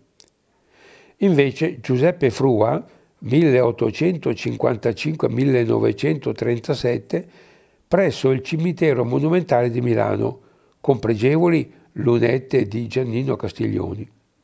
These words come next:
Negli anni cinquanta del Novecento, l'imprenditore lombardo Achille Roncoroni, di famiglia olcese, è divenuto proprietario dell'azienda perché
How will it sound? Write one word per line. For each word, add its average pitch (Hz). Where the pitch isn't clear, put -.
Negli 160
anni 190
cinquanta 123
del 110
Novecento, 110
l'imprenditore 151
lombardo 95
Achille 156
Roncoroni, 113
di 165
famiglia 131
olcese, 117
è 185
divenuto 135
proprietario 113
dell'azienda 110
perché 151